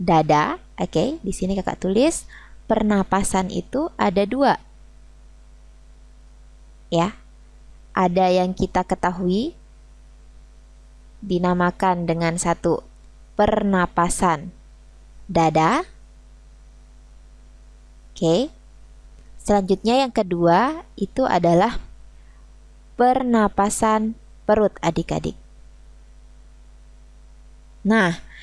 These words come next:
di sini jika ditampilkan otot, maaf, jika ditampilkan otot-otot tulang, tulang antar rusuk, maka itu adalah pernapasan dada. Jika yang ditampilkan adalah otot diafragma,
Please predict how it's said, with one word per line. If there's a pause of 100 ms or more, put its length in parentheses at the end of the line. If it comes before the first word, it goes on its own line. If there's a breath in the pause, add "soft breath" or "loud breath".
(140)
di
sini
jika
ditampilkan (160)
otot, (160)
maaf,
jika
ditampilkan
otot-otot (240)
tulang, (240)
tulang
antar
rusuk, (400 loud breath)
maka
itu
adalah
pernapasan
dada. (320 loud breath)
Jika
yang
ditampilkan
adalah
otot
diafragma,